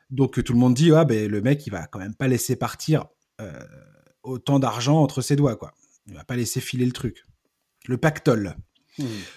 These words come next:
Speaker 1: Sauf que l'histoire nous ra-, nous dit aussi que c'est, ça s'est déjà passé comme ça. Il y a déjà des joueurs où on di-, on se disait, « Ah, mais ils peuvent pas,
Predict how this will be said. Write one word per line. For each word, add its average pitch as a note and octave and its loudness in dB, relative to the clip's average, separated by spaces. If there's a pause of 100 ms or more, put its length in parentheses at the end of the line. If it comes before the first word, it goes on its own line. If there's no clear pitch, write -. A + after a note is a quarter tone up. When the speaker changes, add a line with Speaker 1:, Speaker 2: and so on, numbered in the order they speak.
Speaker 1:
Sauf - 4
que F#3+ 6
l'histoire C3+ 4
nous A#2 2
ra-, A2 -2
nous A2+ 2
dit C#3 2
aussi B2+ -2
que D#3+ 2
c'est, G2+ -10
ça - -6
s'est A#2 -4
déjà B2 2
passé B2 -4
comme B2+ -2
ça. - 0 (540)
Il B2 -6
y - -2
a A#2 -4
déjà C3+ 4
des A#2+ 2
joueurs D#3 4
où B2+ 0
on B2+ 0
di-, B2 -4
on C3+ 0
se A2+ -4
disait, « C#3 2
Ah, C3+ 2
mais A#2 2
ils A2 -6
peuvent B2 -6
pas, B2+ 0